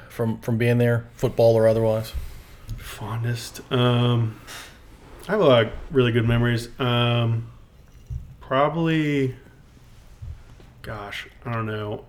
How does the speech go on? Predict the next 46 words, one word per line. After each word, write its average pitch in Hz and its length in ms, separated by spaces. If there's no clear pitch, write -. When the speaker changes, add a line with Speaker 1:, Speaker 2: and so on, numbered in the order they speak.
Speaker 2:
Um, 113 600
I - 40
don't 180 80
know 185 40
if 147 80
I 123 80
have 113 100
a 95 80
fondest 113 720
memory 110 200
that 107 280
comes 117 260
to 107 80
mind. 104 520
I 104 40
mean, 107 80
there 123 100
was 117 100
a 110 40
lot 98 180
of 101 80
really 101 160
great 101 220
memories. 101 420
I 104 40
mean, 101 280
different 120 220
things 104 140
that - 100
happened. 101 720
Um, 101 640
some 131 200
really 135 380
cool 143 240
things, 117 440
like, 110 340
and 113 120
I 104 100
think 120 140
we 101 60
mentioned 101 260
it - 20
before, 107 460
uh, 107 400
when 110 340
my 120 400